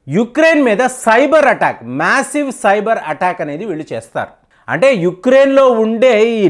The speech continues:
డిఫెన్స్ వ్యవస్థ అంతా కూడా రష్యా వాళ్ళే కదా డెవలప్ చేసింది. మీకు ఎన్నో అసలు రాకెట్ లాంచర్స్ అనేవి మీకు యుక్రెయిన్లోనే ఉంటుంది. ఇది రష్యాకు సంబంధించిన రాకెట్ లాంచర్స్, సిలోస్, లాంచ్ ప్యాడ్స్ ఇవన్నీ కూడా మీకు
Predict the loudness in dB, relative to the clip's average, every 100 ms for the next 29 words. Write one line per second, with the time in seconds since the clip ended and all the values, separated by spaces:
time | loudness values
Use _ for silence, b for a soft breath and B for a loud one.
0 | 0 -2 -2 -2 -4 -2 0 -2 0 -2
1 | 0 -2 0 -2 0 0 -2 -2 0 2
2 | 2 0 0 -2 -2 -2 -4 -6 -12 -12
3 | -14 -18 b b -4 -2 0 0 0 0
4 | 2 2 2 0 B -2 0 0 0 2
5 | 0 -2 0 0 0 -2 -2 -4 -6 -8
6 | -8 -6 -6 -8 0 0 2 0 0 -4
7 | -6 -8 -4 -4 -6 B -6 -4 -4 0
8 | 2 2 -2 -4 -4 -4 -6 -8 -4 -4
9 | 0 0 0 -4 -2 -4 -2 -8 -4 -2
10 | -2 B B -2 2 4 4 4 2 2
11 | 4 2 2 0 -6 -4 -4 -4 -8 -8
12 | -6 -6 -4 -2 -4 -6 -8